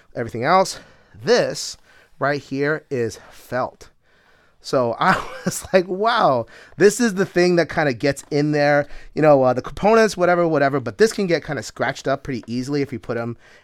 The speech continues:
in and out, but you have, like, a felt border here to preserve, uh, the integrity of the boards. They thought of everything. So I am definitely not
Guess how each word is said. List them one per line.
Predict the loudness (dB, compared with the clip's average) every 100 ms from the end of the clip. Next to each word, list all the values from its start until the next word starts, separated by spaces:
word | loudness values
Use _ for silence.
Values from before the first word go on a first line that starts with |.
| _
in | -4
and | -4 -4
out, | -2 -2 -2 -10 _ -8
but | -6
you | -6
have, | -4 -2 0
like, | -2 -8
a |
felt | -14 -8 -6 -6 -10 _
border | -6 -2 -2
here | -2 -4 -2 -4 -8 -20 -20 -6
to | -6
preserve, | -4 -4 -4 -2 0 2 0 -2 -8 -4
uh, | -2 -2
the | -6
integrity | -8 -8 -8 -4 -6
of | -6 -10
the | -12
boards. | -8 -4 -4 -6 -16 -20 -20 -8
They | -6 -6
thought | -2 0 2 0 -2
of | -2 _
everything. | 0 0 -2 -6 -14 -18 -20 _ _
So | -6 -2 0 0 -4 _ _ -20 -20 -18 -2
I | 2 6
am | 6 4 0 -2
definitely | 0 2 2 2 2 -2
not | -2 -2 0 -2